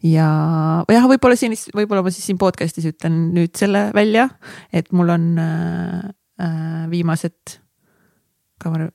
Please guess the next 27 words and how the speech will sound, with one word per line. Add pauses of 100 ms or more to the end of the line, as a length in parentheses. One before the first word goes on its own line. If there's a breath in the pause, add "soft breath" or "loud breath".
(160)
issand,
ma
ei
teagi,
ma
võin
eksida,
pool
aastat,
seitse
kuud, (400)
ma
arvan, (100)
no
pool
aastat
kindlasti (160)
olnud
kaks
tüdrukut,
äh,
coaching
us, (1040)
äh,
kellega
me
oleme,